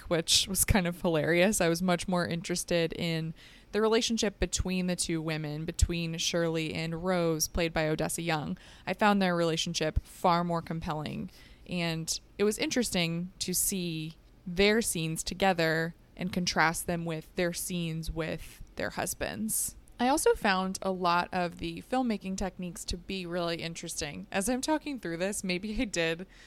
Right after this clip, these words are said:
like this film more than I'm letting on. I just held it to too high of a standard at the beginning. But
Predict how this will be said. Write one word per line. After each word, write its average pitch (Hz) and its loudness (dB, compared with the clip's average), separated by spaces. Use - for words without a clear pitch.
like 175 0
this 190 -4
film 220 0
more 170 0
than 170 -8
I'm 160 -6
letting 165 -4
on. 160 -4
I 175 -4
just 175 -8
held 190 -2
it 180 -4
to - -6
too 175 -4
high 175 2
of 160 -4
a 180 -2
standard 170 -4
at 180 -4
the 170 -6
beginning. 180 -8
But 196 4